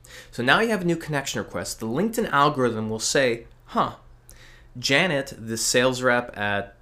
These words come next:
Chiropractic Technologies, just connected to this chiropractor and her staff." And, and, and Janet has,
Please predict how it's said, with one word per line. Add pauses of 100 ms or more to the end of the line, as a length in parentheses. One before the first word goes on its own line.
(760)
Chiropractic (140)
Technologies, (360)
just
connected
to
this
chiropractor (840)
and
her (120)
staff." (1000)
And,
and, (120)
and
Janet
has,